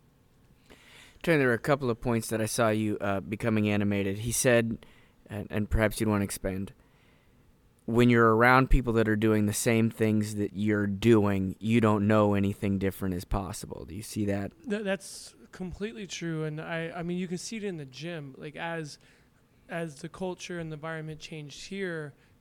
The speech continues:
Speaker 2: and the, you know, we became more nutrition focused, you can see more changing people. Um, people that come from outside the gym to here,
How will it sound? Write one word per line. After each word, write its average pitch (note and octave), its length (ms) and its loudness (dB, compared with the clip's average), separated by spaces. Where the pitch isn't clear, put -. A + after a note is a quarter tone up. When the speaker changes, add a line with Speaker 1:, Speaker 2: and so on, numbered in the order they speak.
Speaker 2:
and D3+ 440 -12
the, D#3+ 80 -14
you D#3 160 -12
know, D3 120 -12
we D3+ 200 -10
became D3+ 360 -12
more C#3 160 -12
nutrition E3 540 -12
focused, D3+ 440 -16
you D3+ 60 -18
can C3+ 100 -16
see - 160 -16
more C#3 200 -12
changing C3 560 -12
people. F3 480 -6
Um, C#3+ 380 -10
people G3+ 240 -6
that E3+ 160 -8
come F3+ 180 -10
from D#3+ 140 -10
outside E3 320 -12
the D#3 60 -14
gym C#3+ 380 -14
to A3+ 240 -12
here, C#3+ 440 -12